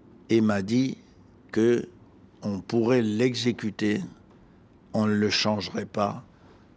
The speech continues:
et il n'aurait jamais la foi dans... Il a dit, « Ben, je le respecte. » Et alors qu'il y avait eu un meeting qui demandait à mort, et cetera. Ça, c'était le courage.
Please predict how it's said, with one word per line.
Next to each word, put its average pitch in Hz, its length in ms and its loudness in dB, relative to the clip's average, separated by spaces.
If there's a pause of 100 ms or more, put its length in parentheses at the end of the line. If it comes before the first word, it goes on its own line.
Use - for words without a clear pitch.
(280)
et 113 80 0
il 104 180 0
n'aurait 104 300 0
jamais 110 340 0
la 107 160 -4
foi 113 360 -6
dans... 113 220 -10 (320)
Il 101 100 -10
a 104 80 -6
dit, « 104 180 -4
Ben, 98 180 -6
je 107 140 -4
le 107 120 -2
respecte. » - 680 -8 (840)
Et 107 360 0
alors 95 300 -6
qu'il 104 120 -6
y 92 40 -4
avait 98 100 -8
eu 95 180 -4
un 92 60 -4
meeting 92 800 -8
qui 95 160 -8
demandait 95 540 -6
à - 80 -8
mort, 95 320 -6
et 90 80 -6
cetera. 95 500 -6 (340)
Ça, 147 380 0
c'était 117 640 -2
le 101 240 -6
courage. 117 840 -2